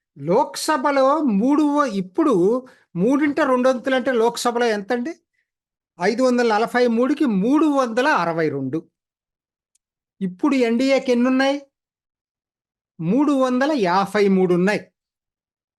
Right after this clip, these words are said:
కాబట్టి ఇప్పటికే ఉంది లో-, లో-, లోక్సభలో వాళ్ళకి తొమ్మిది సీట్లు, పెద్ద సమస్య ఉంది. బీజేడీ, వైఎస్ఆర్సీపీ వాళ్ళకి మద్దతు ఇస్తూనే వస్తున్నాయి.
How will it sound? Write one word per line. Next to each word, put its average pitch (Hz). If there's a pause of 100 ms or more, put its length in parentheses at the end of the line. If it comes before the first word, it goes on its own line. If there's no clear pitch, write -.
(180)
కాబట్టి 208
ఇప్పటికే 233
ఉంది 330
లో-, 285
లో-, 247
లోక్సభలో 254
వాళ్ళకి 147 (280)
తొమ్మిది 233
సీట్లు, 285
పెద్ద 254
సమస్య 247
ఉంది. 262 (220)
బీజేడీ, 240
వైఎస్ఆర్సీపీ 247
వాళ్ళకి 240
మద్దతు 185
ఇస్తూనే 247
వస్తున్నాయి. 143